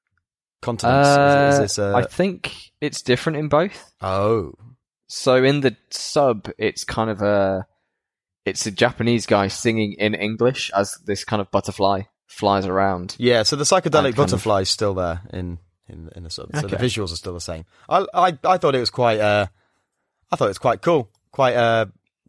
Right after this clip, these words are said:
Speaker 1: rhythmic. I
Speaker 2: I like the, yeah, I like the, the visuals, kind of really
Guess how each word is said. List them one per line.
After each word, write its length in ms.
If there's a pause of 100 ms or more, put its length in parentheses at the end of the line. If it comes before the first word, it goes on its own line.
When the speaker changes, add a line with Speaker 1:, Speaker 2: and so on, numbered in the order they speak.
(100)
Speaker 1:
rhythmic. 560
I 220
Speaker 2:
I 40
like 160
the, 120 (540)
yeah, 160
I 40
like 180
the, 260
the 100
visuals, 400
kind 160
of 180
really 380